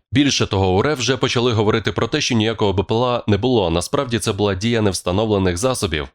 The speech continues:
радіоелектронної боротьби, які змоделювали на екранах Р Л С хибну ціль. Згодом з'явилась і офіційна версія від Міноборони Р Ф. Відповідно до неї, силами західної зони відповідальності П П О проведено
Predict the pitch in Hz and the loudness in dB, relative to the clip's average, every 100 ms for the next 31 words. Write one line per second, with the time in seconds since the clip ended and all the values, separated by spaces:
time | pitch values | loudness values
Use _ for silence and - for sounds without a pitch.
0 | - 165 139 117 107 - 131 127 104 90 | -4 -2 0 0 0 0 2 4 4 2
1 | 117 120 101 80 80 101 85 90 95 104 | -2 -2 -2 0 -2 -4 0 0 0 -2
2 | 135 123 104 92 90 107 104 - - 90 | 0 0 2 0 -2 -2 -2 -4 -6 -4
3 | 87 104 110 - 87 80 107 - 98 67 | 0 -2 -2 -4 -4 0 0 0 -4 -4
4 | - - 104 127 113 104 101 123 131 107 | -12 -4 0 2 2 0 0 0 2 2
5 | - - 113 110 139 135 98 104 151 - | 0 -2 -2 -2 -2 0 2 0 -2 -2
6 | 117 127 123 107 95 98 95 110 107 78 | -2 0 2 2 2 0 2 0 -2 -6
7 | - - 101 - 101 98 92 95 123 147 | -8 -8 -8 -2 -2 0 0 0 2 2
8 | 131 139 131 120 110 107 98 101 95 107 | 2 2 2 2 0 -4 -2 0 0 0
9 | 95 92 - 92 110 131 117 - 92 95 | 0 -2 -4 -4 -2 0 0 -2 -4 -4
10 | 110 104 87 101 107 135 90 73 | -2 -2 0 -2 0 -2 -2 -2